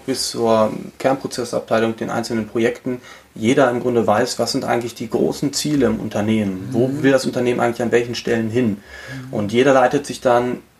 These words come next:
Speaker 1: ich sag mal, eher individual geprägtes Ziel davon ab.
Speaker 2: Mhm.
Speaker 1: Und das ist eben meine Art der Führung,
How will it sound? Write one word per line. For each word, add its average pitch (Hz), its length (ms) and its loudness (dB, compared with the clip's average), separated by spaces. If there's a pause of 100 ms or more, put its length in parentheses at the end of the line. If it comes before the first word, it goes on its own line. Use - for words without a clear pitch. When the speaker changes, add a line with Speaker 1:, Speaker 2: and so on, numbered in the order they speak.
Speaker 1:
ich 117 140 -8
sag 123 180 0
mal, 123 100 2
eher 123 220 0
individual 120 440 0
geprägtes - 380 -6
Ziel 127 200 0
davon 107 300 -2
ab. - 300 -12
Speaker 2:
Mhm. 131 360 -10
Speaker 1:
Und 131 100 0
das 120 140 4
ist 139 140 -2
eben 123 480 0
meine 127 280 2
Art 123 140 -2
der 117 80 -4
Führung, 156 400 -2